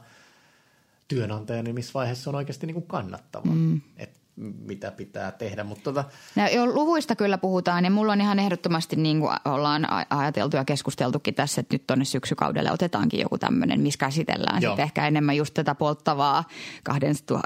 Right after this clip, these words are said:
Speaker 2: kahdentuhannen viidensadan euron liikevaihtoa.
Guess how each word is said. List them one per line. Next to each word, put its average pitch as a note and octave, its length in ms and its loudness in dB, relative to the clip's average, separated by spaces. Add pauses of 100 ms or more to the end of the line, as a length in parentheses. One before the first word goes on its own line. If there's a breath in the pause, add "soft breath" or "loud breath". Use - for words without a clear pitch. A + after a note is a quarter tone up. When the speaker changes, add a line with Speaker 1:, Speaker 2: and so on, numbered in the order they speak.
Speaker 2:
kahdentuhannen D#3 580 2
viidensadan C#3 640 2
euron C#3 440 2
liikevaihtoa. F3 1040 2